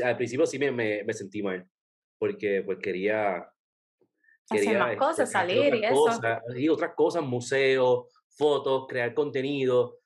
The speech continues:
Speaker 1: Acá en Colombia, pero no, todo fue lo contrario, fue algo más pasivo, fue algo más pacífico, eh, fue algo mucho de escritura, fue, el fichureo prácticamente fue <laughs> hace veinticuatro horas, comencé con el fichureo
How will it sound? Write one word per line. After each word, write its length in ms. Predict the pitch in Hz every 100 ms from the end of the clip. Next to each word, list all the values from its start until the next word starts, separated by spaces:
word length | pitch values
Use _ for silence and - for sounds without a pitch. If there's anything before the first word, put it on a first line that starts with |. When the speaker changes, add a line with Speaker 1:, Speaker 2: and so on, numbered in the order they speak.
| _
Speaker 1:
Acá 200 | 113 117
en 100 | 131
Colombia, 680 | 127 135 151 139 131 120 120 _ _
pero 180 | - 104
no, 240 | 101 101 95
todo 200 | 104 104
fue 120 | 127
lo 80 | 123
contrario, 460 | 120 110 123 120
fue 140 | 107 107
algo 200 | 107 110
más 140 | 107 -
pasivo, 800 | 95 - 139 131 123 123 123 - -
fue 80 | 113
algo 120 | 117
más 80 | 113
pacífico, 880 | 110 - 143 127 120 123 117 117 - -
eh, 180 | 110
fue 160 | 107 110
algo 160 | 110 120
mucho 220 | 120 123
de 80 | 113
escritura, 960 | - 104 135 127 117 117 113 107 95
fue, 560 | - 107 110 113 110 107
el 80 | 110
fichureo 440 | 117 107 107 107
prácticamente 560 | 113 113 117 113 107 117
fue 160 | 107 110
<laughs> 0 |
hace 300 | - - 143
veinticuatro 640 | 151 127 123 120 117 107
horas, 160 | 107 -
comencé 300 | 113 98 107
con 100 | 120
el 80 | 113
fichureo 680 | 123 117 113 120 127 123